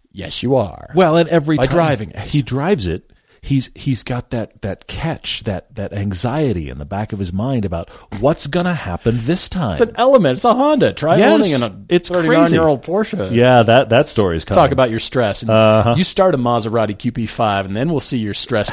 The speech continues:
Speaker 1: meter,
Speaker 2: <laughs>
Speaker 1: pal.
Speaker 2: How do we measure that? 'Cause it's high. It's, it's fully in the red, yes.
Speaker 1: Thought of selling it crossed his mind after the snowstorm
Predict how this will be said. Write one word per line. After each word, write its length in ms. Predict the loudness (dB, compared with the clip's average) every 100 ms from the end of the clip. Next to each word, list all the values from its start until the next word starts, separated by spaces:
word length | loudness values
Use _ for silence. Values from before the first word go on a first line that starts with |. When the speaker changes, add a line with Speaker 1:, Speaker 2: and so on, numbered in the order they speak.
| 0
Speaker 1:
meter, 400 | 0 -2 -6 -8 -10 0
Speaker 2:
<laughs> 240 | 0 0
Speaker 1:
pal. 540 | -2 -2 0 -2 -2 -4 -6 -6 _ -18 0
Speaker 2:
How 120 | 4
do 80 | 4
we 100 | 4
measure 320 | 4 2 4
that? 220 | 2 2
'Cause 140 | 0 0
it's 160 | 0
high. 440 | 2 2 2 -2 -8 -8 -10 0
It's, 200 | 2 6
it's 180 | 4 2
fully 280 | 2 4 4
in 100 | 4
the 80 | 2
red, 300 | 2 0 0
yes. 340 | 0 0 -4 -16 -20 _ _ _
Speaker 1:
Thought 220 | -2 0
of 80 | 0
selling 300 | 4 4 4
it 160 | 0 -4
crossed 340 | -2 0 0
his 100 | -2 2
mind 380 | 2 2 -2 -4
after 360 | -4 -4 -4
the 80 | -6
snowstorm 800 | -4 -4 -6 -8 -10 -10 -12